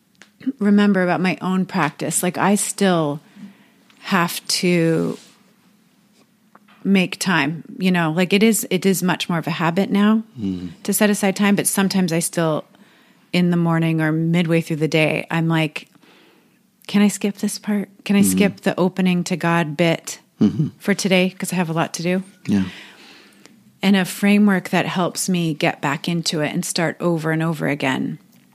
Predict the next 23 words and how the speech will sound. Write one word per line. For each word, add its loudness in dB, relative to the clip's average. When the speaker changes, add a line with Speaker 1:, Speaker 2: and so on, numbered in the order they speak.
Speaker 1:
is 4
using 6
the 4
language 2
of -2
investment, 0
which 2
is -2
a -2
financial 0
language 0
in 2
a 0
way, -6
you 0
know, -2
feels 4
Speaker 2:
Mm-hmm. 4
Speaker 1:
like 2
it's -6
in 0
the -2
consumerism -2